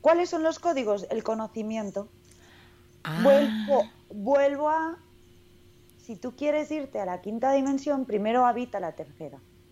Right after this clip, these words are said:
Speaker 1: porque no tendrás raíces para ascender, sino, ¿no? Es, primero ocupa tu cuerpo físico, tu etérico, tu emocional, tu mental, y después nos vamos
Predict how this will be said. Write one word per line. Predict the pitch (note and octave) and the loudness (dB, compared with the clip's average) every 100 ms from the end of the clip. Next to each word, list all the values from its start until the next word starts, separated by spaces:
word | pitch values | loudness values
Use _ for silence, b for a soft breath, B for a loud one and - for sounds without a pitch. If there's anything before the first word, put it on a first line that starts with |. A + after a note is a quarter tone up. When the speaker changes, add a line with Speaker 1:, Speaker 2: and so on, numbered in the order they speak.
| - - | -20 -16
Speaker 1:
porque | - E3+ G3+ | -12 -8 -6
no | F#3+ | -6
tendrás | F#3 G3+ G#3 G#3 | -6 -2 0 2
raíces | F#3 F3+ F3+ E3 | 2 0 -2 -8
para | E3+ D#3+ | -8 -10
ascender, | - E3 D#3+ D3+ | -10 -10 -8 -10
sino, | - - D3+ D#3+ - - - - | -14 -14 -14 -14 -20 -20 -20 -12
¿no? | G#3 C#4 | -8 -2
Es, | F#3+ - - B B B - - | -2 -4 -16 B B B -20 0
primero | G#3+ A3+ C4+ C#4 | 6 8 8 8
ocupa | C#4 F4 D4 C4 | 6 2 2 -4
tu | B3 | -6
cuerpo | A3+ A3 A3+ | -8 -8 -12
físico, | A3+ A#3+ - A#3 A#3+ | -10 -14 -12 -6 -6
tu | A#3 G3 | -6 0
etérico, | F#3 F#3 A#3+ A#3 - A#3 A3+ | 0 2 0 -2 -4 -6 -4
tu | G3 | -4
emocional, | E3+ E3+ D#3+ G3 A#3 B3+ C4 C4+ - - - | -2 -4 -6 -2 0 0 0 -4 -14 -20 -8
tu | E3 | -4
mental, | D#3 D#3+ F3+ C#4 F4 E4+ B3+ | -4 -4 -2 2 4 2 -2
y | A3 | -4
después | F#3+ F#3 B3 A3+ | -4 -6 -6 -4
nos | G#3+ G3 | -6 -4
vamos | A#3 B3 C4+ | -2 -2 -4